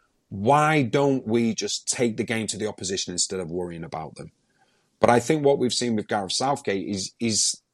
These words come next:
he's getting this blend right. Now, it's very, very difficult to play pleasing football on the eye, but also get the results. Very few teams in world football can do it.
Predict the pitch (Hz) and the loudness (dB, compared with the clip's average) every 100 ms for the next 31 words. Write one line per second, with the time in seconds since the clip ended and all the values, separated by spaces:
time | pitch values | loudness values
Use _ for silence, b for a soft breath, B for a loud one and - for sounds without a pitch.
0 | _ _ - 120 104 156 151 135 131 117 | _ _ -6 -6 -2 0 0 0 -4 -4
1 | - - 120 135 135 98 90 104 104 87 | -6 -2 -2 0 -2 -4 -4 -4 -4 -8
2 | 80 _ - 113 110 107 104 - _ _ | -14 _ -8 -6 -2 0 0 -4 _ _
3 | _ _ _ _ 131 113 143 160 175 160 | _ _ _ _ -4 -2 2 4 4 2
4 | 151 127 139 - 107 95 - - - 104 | -2 -4 -8 -6 -6 -6 -12 -12 -4 -2
5 | 98 - 127 123 135 123 - - 127 123 | -2 0 2 2 0 0 -2 0 0 2
6 | 120 110 120 117 113 110 - 101 107 98 | 0 2 2 2 2 2 0 -4 -4 -6
7 | 98 92 92 - 131 147 - 120 - 120 | -6 -4 -6 -2 -2 -2 0 -2 0 -2
8 | 98 98 98 92 - - 87 82 92 80 | -2 -2 -4 -4 -6 -6 -6 -8 -10 -8
9 | 67 | -8